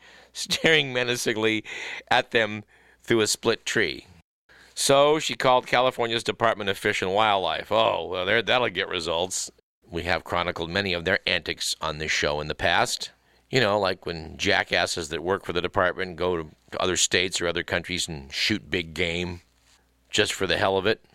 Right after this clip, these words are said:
I remember the one when they took away a pet deer because you can't own a wild animal. This is California.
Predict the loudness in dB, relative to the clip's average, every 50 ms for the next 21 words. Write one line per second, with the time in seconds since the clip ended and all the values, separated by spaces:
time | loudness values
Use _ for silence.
0 | _ _ -20 _ _ _ _ -6 -2 0 2 2 2 2 0 0 0 0 0 -2
1 | 0 -2 0 0 2 4 4 4 4 2 0 _ -6 -2 0 0 0 -2 -4 -6
2 | -2 0 2 2 2 2 2 0 -2 -4 -4 -4 -4 -4 -4 -4 -2 0 2 2
3 | 2 2 0 0 0 0 0 2 4 4 4 4 2 2 2 2 2 2 2 2
4 | 2 2 2 0 -2 -4 -4 0 2 2 4 4 2 2 2 2 2 2 2 2
5 | 0 -2 -4